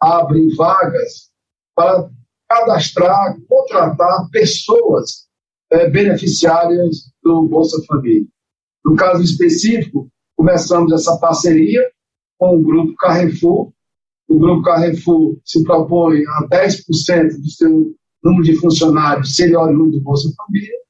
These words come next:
Em Teresina foi a inauguração do Atacadão, na oportunidade, ele começou esse processo por lá, né? Então, é, começou a cadastrar, contratar essas pessoas, onde ali tem essa cena de entregar, né, o cartão do Bolsa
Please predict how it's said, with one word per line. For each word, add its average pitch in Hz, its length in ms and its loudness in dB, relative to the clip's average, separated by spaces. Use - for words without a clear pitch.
Em 214 120 -10
Teresina 214 580 2
foi 214 140 -2
a - 20 2
inauguração 170 680 0
do 147 80 0
Atacadão, 160 800 0
na 185 140 0
oportunidade, 165 920 0
ele 160 180 2
começou 175 580 0
esse 160 280 -2
processo 165 720 -2
por 107 160 -10
lá, - 260 0
né? - 200 -4
Então, 170 420 -2
é, - 60 -4
começou 170 420 0
a 160 120 0
cadastrar, 160 540 0
contratar 170 540 0
essas 156 300 -4
pessoas, 190 720 -2
onde 170 220 2
ali 170 280 0
tem 190 120 0
essa 170 240 0
cena 160 380 0
de 147 140 0
entregar, 170 760 0
né, 180 320 0
o 156 120 2
cartão 160 540 -2
do 147 180 -4
Bolsa 160 300 -2